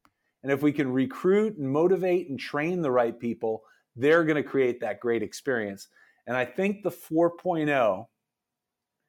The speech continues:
is this idea of, no, actually, purpose should be at the center of everything we do. And if you look at the work that Simon Sinek has done,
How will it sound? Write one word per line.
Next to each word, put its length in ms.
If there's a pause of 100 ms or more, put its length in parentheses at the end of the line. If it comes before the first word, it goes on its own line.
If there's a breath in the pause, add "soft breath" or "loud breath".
(300)
is 200
this 240
idea 460
of, 120
no, 480 (840)
actually, 680 (540)
purpose 880 (300)
should 300
be 160
at 120
the 100
center 400
of 140
everything 480
we 140
do. 320 (880)
And 200
if 160
you 140
look 260
at 120
the 80
work 360
that 160
Simon 480
Sinek 460
has 180
done, 500